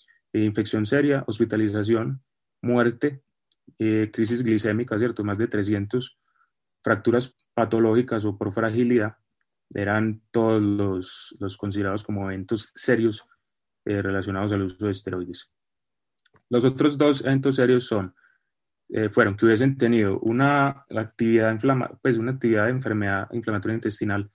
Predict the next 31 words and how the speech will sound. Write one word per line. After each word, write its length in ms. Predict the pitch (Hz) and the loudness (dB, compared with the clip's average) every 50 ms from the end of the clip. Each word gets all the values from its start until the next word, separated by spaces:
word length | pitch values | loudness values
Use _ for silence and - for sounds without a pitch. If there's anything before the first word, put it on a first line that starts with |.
| _ _ _ _ _ _ _ | _ _ _ _ _ _ _
aumentada 560 | - - 120 127 127 127 127 127 120 117 117 117 | -4 0 2 2 2 2 2 2 4 4 4 2
o 40 | |
exacerbada, 600 | 113 110 113 113 120 117 113 117 110 107 104 - - | 2 0 0 0 0 0 0 0 0 0 0 -4 -2
o 200 | - 135 131 131 | -2 -2 -2 -2
también 280 | 117 107 104 98 98 | -2 -4 -4 -2 -2
de 120 | 107 117 104 | -2 -2 0
psoriasis 640 | 107 107 107 113 113 120 127 120 113 117 113 110 - | 0 2 2 2 2 4 4 4 4 2 0 -2 -2
y 100 | 104 101 | -6 -6
que 180 | - 104 101 95 | -4 -4 -4 -2
necesitaran 720 | 101 95 101 98 98 98 92 - 98 95 104 107 107 104 | -4 -4 -4 -4 -4 -4 -4 -4 -4 -2 -2 -2 -4 -2
de, 360 | 104 98 95 92 92 90 _ _ _ _ _ _ _ _ _ _ _ _ | -2 -2 -2 -4 -6 -8 _ _ _ _ _ _ _ _ _ _ _ _
de 540 | - 95 104 107 104 104 104 101 101 98 - - | -10 -2 0 2 4 4 4 2 0 -2 -4 -6
sis-, 240 | - - 113 107 - | -6 -4 -4 -4 -2
eh, 280 | - 110 107 104 104 104 | -2 -2 0 0 0 0
de 160 | 104 101 98 | 0 -2 -2
esteroides 520 | 98 - - 107 104 104 101 110 117 113 | -4 -4 -2 -2 0 0 0 0 0 0
sistémicos. 760 | - 107 98 - - - 113 104 95 92 - 98 98 - _ _ _ _ _ _ - | 0 -2 -4 -4 -2 0 0 0 0 -4 -6 -10 -10 -10 _ _ _ _ _ _ -6
Lo 100 | - 113 | -2 0
mismo 280 | 110 110 104 107 117 113 | 0 0 0 0 -2 -2
para 160 | - 110 107 | -2 -2 -2
la 120 | 104 101 | 0 0
uveitis. 680 | 101 101 101 98 98 98 98 95 - - - - - _ _ _ _ _ _ _ _ _ _ _ _ _ _ _ _ _ _ _ _ _ _ _ _ _ _ _ _ _ _ _ _ | 0 0 0 0 0 -2 -2 -4 -8 -14 -14 -14 -16 _ _ _ _ _ _ _ _ _ _ _ _ _ _ _ _ _ _ _ _ _ _ _ _ _ _ _ _ _ _ _ _
Bueno. 340 | - 101 95 90 87 90 - _ _ _ _ _ _ _ _ _ _ _ _ _ _ _ _ _ _ _ _ _ _ _ - - - _ _ _ _ _ _ _ _ _ _ _ _ _ _ _ _ _ _ _ _ _ _ - | -6 -4 -4 -4 -6 -10 -14 _ _ _ _ _ _ _ _ _ _ _ _ _ _ _ _ _ _ _ _ _ _ _ -20 -20 -20 _ _ _ _ _ _ _ _ _ _ _ _ _ _ _ _ _ _ _ _ _ _ -4
Acá 260 | 120 - - - 113 | -4 -2 0 0 0
están 160 | 104 - 123 | 2 2 2
los 100 | 131 123 | 2 4
desenlaces 420 | 120 107 113 107 104 104 104 123 110 | 2 2 2 0 0 0 0 0 -2
entonces. 480 | 98 98 147 160 156 127 107 - - | -2 -2 -2 -2 -2 -4 -6 -8 -8
El 100 | - 101 | -8 -6
desenlace 360 | 101 101 101 101 98 95 120 | -6 -4 -2 -2 -2 -2 -2
primario 540 | 117 - 104 104 113 135 151 143 117 104 - | -4 -4 -4 -2 -2 0 0 2 0 0 -2